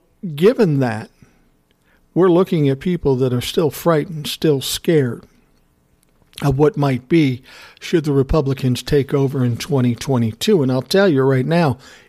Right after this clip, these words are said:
if they take over in twenty twenty-two, based on what we see now, there's going to be a lot of trouble for this country. It's gonna go badly.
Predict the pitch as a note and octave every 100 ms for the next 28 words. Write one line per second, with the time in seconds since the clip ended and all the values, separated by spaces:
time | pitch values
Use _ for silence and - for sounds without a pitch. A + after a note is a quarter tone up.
0 | - G#3+ - - C#3 D3+ B2+ C#3 B2+ B2+
1 | B2 A#2+ D3+ C3 B2 - C#3+ B2+ A#2 -
2 | C#3+ F3+ D#3+ D3+ D3+ D3 C3 C#3 E3 C#3
3 | A#2+ - D#3 C3 B2 C3+ C#3+ F3 - -
4 | - - _ C#3+ F3 F3 F3 E3 D3 C#3
5 | B2+ B2+ C3+ D3+ D#3 D3+ - F3 C3 B2
6 | - C#3 A#2+ B2 - C3+ B2+ - C3+ -
7 | _ _ _ _ _ - C#3 - D3 C#3+
8 | C3 C3+ B2+ B2+ C3 C#3 A3+